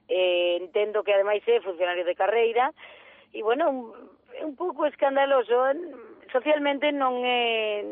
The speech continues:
non é moi defendible, pero, bueno, eu supoño que se alguén lle pregunta ás persoas que o votaron, que, que realmente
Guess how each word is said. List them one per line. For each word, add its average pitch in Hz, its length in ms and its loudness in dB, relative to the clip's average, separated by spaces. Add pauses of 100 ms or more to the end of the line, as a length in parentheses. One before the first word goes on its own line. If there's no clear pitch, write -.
non 240 160 -2
é 247 80 2
moi 240 240 0
defendible, 240 640 -2
pero, 220 240 0
bueno, 226 240 -2
eu 185 160 -4
supoño 190 400 -4
que 196 240 -2
se 180 80 -4
alguén 170 240 -4
lle 180 80 -4
pregunta 175 640 -6 (560)
ás 160 240 0
persoas 160 480 0
que 180 160 -4
o 165 60 0
votaron, 185 420 2
que, 180 560 -2 (640)
que 170 80 2
realmente 165 480 0